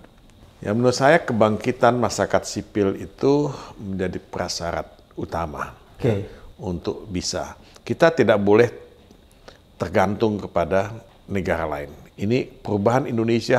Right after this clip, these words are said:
Speaker 1: hanya ada pada tangan kita. Nah, Prabowo sudah dilantik sebagai presiden dan dia memberikan pidato yang sangat berapi-api,
Speaker 2: Luar biasa.
Speaker 1: emosional ketika dia dilantik. Dia bilang, "Eh, kita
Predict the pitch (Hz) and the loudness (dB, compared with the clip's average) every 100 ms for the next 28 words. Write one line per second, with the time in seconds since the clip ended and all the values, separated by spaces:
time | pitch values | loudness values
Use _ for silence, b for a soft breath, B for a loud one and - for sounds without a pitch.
0 | 104 95 92 92 101 - 82 92 110 - | 2 0 -2 -2 -2 -2 -4 -4 -6 -14
1 | - _ - 95 98 92 92 - - _ | -20 _ -12 -6 -6 -6 -8 -14 -16 _
2 | _ _ B B B B B B - 76 | _ _ B B B B B B -10 -10
3 | - - 117 107 151 143 113 131 - - | -10 2 4 8 8 8 6 2 -8 -8
4 | - 104 101 107 107 104 - 101 98 101 | 0 4 6 4 4 -2 2 2 2 0
5 | 90 87 95 147 165 - - _ _ _ | -4 -4 -4 -4 -12 -18 -20 _ _ _
6 | b b b - - 101 95 98 117 120 | b b b -20 0 0 2 6 6 6
7 | 107 98 107 95 92 92 92 - 98 - | 2 0 0 0 0 2 2 2 0 0
8 | 113 117 - 120 98 98 - 110 92 - | -2 0 0 0 0 0 -2 0 0 -2
9 | 135 170 - - 123 117 101 110 92 90 | -6 -6 -16 -8 0 2 4 2 0 2
10 | 101 156 - - - 90 90 90 85 78 | 2 0 -6 -4 0 2 2 0 -2 -2
11 | 80 147 - B B B B B B - | -4 -6 -8 B B B B B B -14
12 | 87 101 92 101 117 135 151 139 - - | 0 2 4 4 2 2 2 2 0 -14
13 | B B B B B B - 110 - 135 | B B B B B B -8 -8 2 2
14 | 151 143 | 2 -2